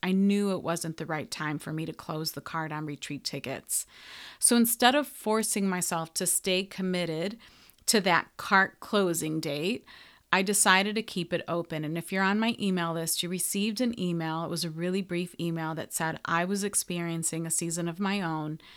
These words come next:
and that ticket sales would remain open. I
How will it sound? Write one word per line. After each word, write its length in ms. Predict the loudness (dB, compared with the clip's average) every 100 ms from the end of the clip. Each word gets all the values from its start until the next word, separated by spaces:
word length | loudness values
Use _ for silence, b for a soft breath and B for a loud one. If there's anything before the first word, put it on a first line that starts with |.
| B B B
and 180 | 0 2
that 200 | 0 -2
ticket 500 | -2 0 0 0 -2 -2
sales 480 | 2 2 2 0 -2
would 160 | -4
remain 400 | -4 -2 -2 -4 -4
open. 560 | -6 -6 -8 -8 -10 -12 b b b b b _ 2
I 220 | 2